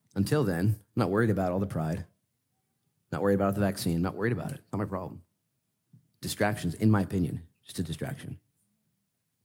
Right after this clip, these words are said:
Peter said, "Add these seven things." Got your gi on?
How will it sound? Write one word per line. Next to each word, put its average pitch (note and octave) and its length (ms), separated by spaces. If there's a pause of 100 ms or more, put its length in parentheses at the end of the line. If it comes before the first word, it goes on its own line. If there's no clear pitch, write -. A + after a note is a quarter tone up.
(2750)
Peter A#2+ 380
said, F#2+ 320
"Add F#2+ 180
these - 320 (100)
seven E2 260
things." - 340 (1160)
Got - 180
your F#2+ 80
gi A2 220
on? A#2+ 280